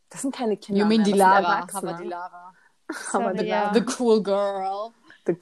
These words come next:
Speaker 1: cool Muslim girl.
Speaker 2: <laughs> Mein Gott.
Speaker 3: Aber ich find's witzig, dass die, äh, die ist ja, hier steht ja halb Bosnierin, halb, äh, Türkin.
Speaker 2: Mhm.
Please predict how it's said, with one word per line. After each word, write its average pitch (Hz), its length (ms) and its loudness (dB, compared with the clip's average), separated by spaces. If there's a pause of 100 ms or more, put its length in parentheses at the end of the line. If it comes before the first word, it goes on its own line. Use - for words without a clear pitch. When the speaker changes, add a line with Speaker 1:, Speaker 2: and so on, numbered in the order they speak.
Speaker 1:
cool 208 100 6
Muslim 190 520 2
girl. 220 460 -2
Speaker 2:
<laughs> - 1000 -10
Mein 403 180 -2
Gott. - 220 -12 (360)
Speaker 3:
Aber 254 140 4
ich 262 80 0
find's 254 260 -2
witzig, 269 260 -4
dass 233 240 -4
die, 220 240 -4 (100)
äh, 208 80 -2
die 202 100 -8
ist 214 100 -10
ja, 220 80 -4
hier 208 200 -8
steht 202 160 -10
ja 196 160 -4
halb 190 240 -6
Bosnierin, 240 480 -4
halb, 190 240 -10
äh, 190 360 -6
Türkin. 240 420 -4
Speaker 2:
Mhm. 190 280 -8